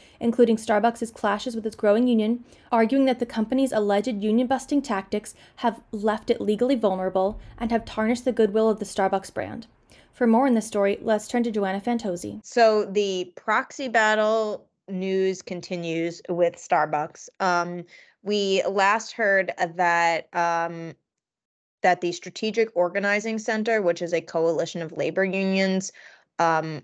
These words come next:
Speaker 2: l-, in late twenty twenty-three, they had initiated a proxy battle, um,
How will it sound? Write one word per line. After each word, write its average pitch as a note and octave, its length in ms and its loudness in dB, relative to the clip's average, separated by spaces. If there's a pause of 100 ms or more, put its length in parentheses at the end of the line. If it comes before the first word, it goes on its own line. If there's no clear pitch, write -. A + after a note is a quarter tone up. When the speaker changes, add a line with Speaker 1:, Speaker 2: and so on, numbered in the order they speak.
(420)
Speaker 2:
l-, F3+ 240 0
in G#3 220 4
late G3+ 240 4
twenty G#3 260 -2
twenty-three, F#3+ 720 0
they F#3 240 4
had F3 240 2
initiated F3 840 0 (460)
a D#3+ 460 2 (120)
proxy B3+ 520 0
battle, B3+ 720 4
um, E3+ 480 -2